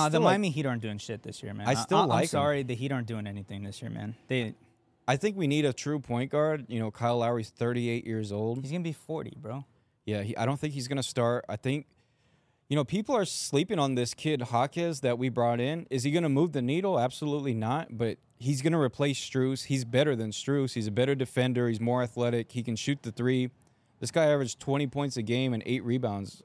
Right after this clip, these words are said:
Speaker 2: in the Pac-twelve last year for U C L A.
Speaker 1: Yeah, he's pretty good. Uh, Lowry and Jimmy Butler saying he's a pretty good player. But there's also news circulating that the Heat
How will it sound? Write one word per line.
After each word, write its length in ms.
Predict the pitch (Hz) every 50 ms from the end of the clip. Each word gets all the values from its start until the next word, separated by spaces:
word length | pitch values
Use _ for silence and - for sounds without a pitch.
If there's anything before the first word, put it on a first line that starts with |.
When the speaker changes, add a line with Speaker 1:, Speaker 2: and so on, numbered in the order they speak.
| _ _ -
Speaker 2:
in 240 | 120 113 110 104 98
the 80 | 104 101
Pac-twelve 540 | - 120 123 123 - - 113 113 120 117 101
last 280 | 95 95 95 - - 104
year 100 | 98 92
for 120 | - 92
U 80 | 101 113
C 60 | 147
L 60 | 156
A. 20 |
Speaker 1:
Yeah, 80 | 110 104
he's 40 | 107
pretty 160 | 107 101 -
good. 280 | 135 151 147 143 139 139
Uh, 380 | 120 123 120 120 120 117 110 - _ _
Lowry 400 | - 131 127 127 135 139 143 143
and 100 | 139 131
Jimmy 180 | 120 127 131 127
Butler 300 | 117 127 123 120 127 123
saying 240 | 117 - 131 123 123
he's 120 | 123 113 104
a 40 |
pretty 200 | - - 123 123
good 160 | 117 123 113 -
player. 400 | - 127 123 120 120 117 117 - _ _ _ _ _ _ _ _ _ _ _ _ _ -
But 180 | 175 175 160 -
there's 140 | 156 151 135
also 280 | 170 208 185 - 208 170
news 720 | 147 143 143 143 151 165 185 190 175 151 147 143 - - -
circulating 880 | - - - - 147 156 151 - 143 131 127 123 123 117 120 123 131 135 - _ _ _ _ _ _ _ -
that 260 | 139 135 131 123 - - _ _ -
the 80 | 139 127
Heat 360 | - - 151 160 160 165